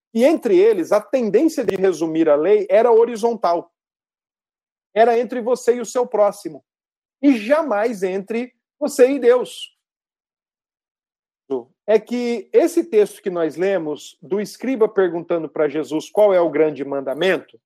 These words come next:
lá no Evangelho de Lucas, ele aparece como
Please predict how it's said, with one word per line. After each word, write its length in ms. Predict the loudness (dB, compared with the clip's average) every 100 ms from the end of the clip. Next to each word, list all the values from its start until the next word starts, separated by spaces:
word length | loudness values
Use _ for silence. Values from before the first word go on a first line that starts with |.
| _ _ _ _ _ _ _ _ _ _ _ 2
lá 220 | 4 4
no 160 | 4 2
Evangelho 520 | 2 -4 0 0 0
de 120 | -4
Lucas, 480 | 0 0 -2 -4 0
ele 160 | 2
aparece 580 | 2 0 0 0 -2 -6
como 560 | -4 -2 0 -2 -2